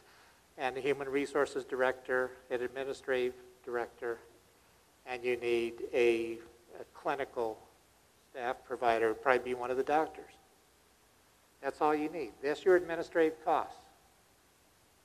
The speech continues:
Uh, you try to make your physicians as efficient as possible, by the way, and, and that'd be a, a, a key thing. Now, <clears throat> once you've,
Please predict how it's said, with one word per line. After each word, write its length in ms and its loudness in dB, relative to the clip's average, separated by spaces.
Uh, 100 -2
you 220 0
try 280 10
to 400 -2
make 280 4
your 140 2
physicians 640 2
as 100 -14
efficient 460 -10
as 80 -20
possible, 500 -14
by 100 -16
the 60 -14
way, 220 -14
and, 100 -16
and 300 -12
that'd 240 0
be 160 0
a, 120 -2
a, 0 -
a 440 -10
key 140 -10
thing. 280 -10
Now, 300 8
<clears throat> 440 -6
once 460 4
you've, 320 2